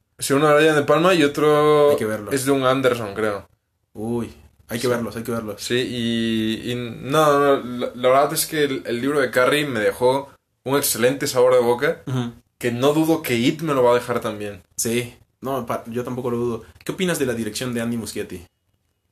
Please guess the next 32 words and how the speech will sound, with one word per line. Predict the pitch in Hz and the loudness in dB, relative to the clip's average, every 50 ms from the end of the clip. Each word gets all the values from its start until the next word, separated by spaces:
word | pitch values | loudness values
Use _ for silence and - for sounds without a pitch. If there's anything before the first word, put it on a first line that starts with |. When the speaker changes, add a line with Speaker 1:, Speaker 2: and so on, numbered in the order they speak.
| _ _ _ _ _ _ _ _ _ _ _ _ _ | _ _ _ _ _ _ _ _ _ _ _ _ _
Speaker 1:
¿De | - 110 107 | -2 0 0
Andy? | 110 120 151 180 226 277 - - - _ _ _ _ _ _ _ _ _ _ _ _ _ _ _ _ | 2 2 0 0 -2 -2 -4 -8 -20 _ _ _ _ _ _ _ _ _ _ _ _ _ _ _ _
Mm, | - 135 139 143 147 147 147 147 147 147 151 147 | -8 -6 -6 -4 -4 -4 -6 -6 -6 -8 -8 -8
me | 127 151 151 156 160 | -6 -2 0 0 2
parece, | 156 156 151 175 185 - 226 - - | 2 4 4 4 4 2 0 -2 -2
me | 175 165 | -2 2
parece | 160 170 196 196 202 202 | 2 2 2 2 2 0
muy | 196 190 196 196 196 | 0 2 2 2 4
buena. | 185 170 175 170 160 135 120 110 113 123 | 4 4 4 2 2 0 -2 -4 -4 -6
O | 123 | -6
sea, | 123 139 | -6 -4
la | 139 143 139 135 135 | -4 -2 2 4 4
verdad | 139 151 170 170 185 | 4 4 4 2 0
es | 196 - | -2 -4
que | - - 180 165 156 - - - - - - - - _ _ _ _ _ _ _ - - - - - - - - - | -2 -2 -2 -2 -2 -4 -8 -14 -20 -20 -20 -20 -20 _ _ _ _ _ _ _ -20 -20 -20 -20 -20 -20 -20 -18 -12
Speaker 2:
Quizás | - 175 180 202 226 | -6 -2 0 0 0
no | 233 | 0
es | 226 | 0
un | 233 214 | 0 0
trabajo | 214 190 175 165 175 175 | 2 2 2 2 0 -2
que | - 139 120 117 | -2 -2 -4 -4
deje | 120 127 - 151 139 127 117 | -4 -6 -4 -4 -4 -2 -2
a | 113 110 | -4 -4
relucir | 110 113 113 113 - 127 | -6 -8 -8 -8 -8 -6
tanto | 127 123 120 117 123 117 110 104 | -6 -6 -6 -6 -6 -6 -6 -8
su, | - 101 95 95 95 92 90 87 - - - | -8 -10 -10 -10 -10 -12 -14 -16 -20 -20 -20
su | - - - 117 | -16 -12 -10 -8
gran | 117 120 123 | -8 -6 -6
habilidad, | 123 120 117 110 104 107 107 107 107 101 101 98 | -6 -6 -6 -6 -6 -6 -6 -4 -6 -6 -8 -10
¿o | 101 98 | -10 -10
qué | - 123 | -8 -10
opinas? | 120 - 117 117 107 98 - - - - | -8 -6 -8 -8 -8 -10 -14 -18 -20 -20